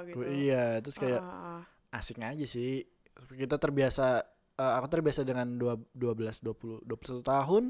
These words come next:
Speaker 1: Ah, ah.
Speaker 2: dua puluh satu tahun ngomong aku kamu, tiba-tiba datang dengan gue lo. Dan pertama kali ngomong gue lo juga medok, medok.
Speaker 1: <laughs>
Speaker 2: Ada medoknya ngomong
Speaker 1: Medoknya
Speaker 2: gue lo.
Speaker 1: medok Kalimantan ya, tapi
Speaker 2: Iya,
Speaker 1: ya?
Speaker 2: medok Kalimantan. Jadi medoknya
Speaker 1: Hmm.
Speaker 2: tuh kayak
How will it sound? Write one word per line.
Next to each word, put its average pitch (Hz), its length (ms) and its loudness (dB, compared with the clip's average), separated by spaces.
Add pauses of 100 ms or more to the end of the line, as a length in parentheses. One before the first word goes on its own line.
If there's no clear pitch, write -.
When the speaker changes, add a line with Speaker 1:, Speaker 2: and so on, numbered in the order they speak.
Speaker 1:
Ah, - 40 -20
ah. - 100 -6
Speaker 2:
dua 147 80 4
puluh 135 120 0
satu 143 140 2
tahun 143 220 4
ngomong 139 300 -2
aku 139 200 -4
kamu, 139 360 -2 (140)
tiba-tiba 131 340 -6
datang 127 240 -8
dengan 120 220 -10
gue 113 180 -6
lo. 127 400 -8 (640)
Dan 131 260 -4 (400)
pertama 147 280 2
kali 160 120 10
ngomong 170 200 6
gue 165 100 12
lo 185 80 12
juga 220 200 10
medok, 165 400 8 (120)
medok. 131 380 -2
Speaker 1:
<laughs> 320 580 10
Speaker 2:
Ada 180 240 12
medoknya 202 560 12
ngomong 185 160 10
Speaker 1:
Medoknya 247 160 10
Speaker 2:
gue 185 80 12
lo. 175 100 12
Speaker 1:
medok 233 180 10
Kalimantan 240 520 8
ya, 196 120 2
tapi 190 160 8
Speaker 2:
Iya, 190 160 12
Speaker 1:
ya? - 80 12
Speaker 2:
medok 151 240 4
Kalimantan. 170 420 4
Jadi 160 140 2
medoknya 156 300 6
Speaker 1:
Hmm. 170 100 0
Speaker 2:
tuh 202 80 4
kayak 147 360 8